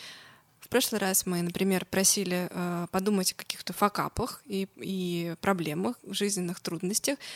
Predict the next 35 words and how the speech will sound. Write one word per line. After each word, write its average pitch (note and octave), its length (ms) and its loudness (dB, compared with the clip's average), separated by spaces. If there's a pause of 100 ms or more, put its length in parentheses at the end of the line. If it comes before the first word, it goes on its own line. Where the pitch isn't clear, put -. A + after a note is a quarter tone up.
(120)
найти F#3 280 2
что-то - 380 2
положительное F#3+ 560 2
в - 20 2
этом, C#4 260 0
может G3+ 280 -2
быть, G#3+ 200 -2
увидеть, G#3 400 -2 (300)
как G3+ 220 -2
на A3+ 100 4
самом G#3 240 2
деле F#3 280 0
это G3 420 0 (280)
что-то G#3 320 -2
принесло F#3+ 320 0
хорошее F#3+ 460 2
в F3 60 -6
вашу F3+ 200 -4
жизнь. A3+ 360 0 (360)
До G#3 160 4
этого G#3 300 4
мы G3+ 320 4
разговаривали F#3 640 2
о F3+ 80 0
том, F#3+ 240 -2
что, E3 320 0 (380)
м, F#3+ 260 0
можно G3 320 2
для F3+ 160 2
начала F#3+ 440 2
просто G3 540 2
попробовать, A#3+ 720 0 (360)
э, F#3+ 600 0
в F#3 260 4
разговоре, G#3 760 4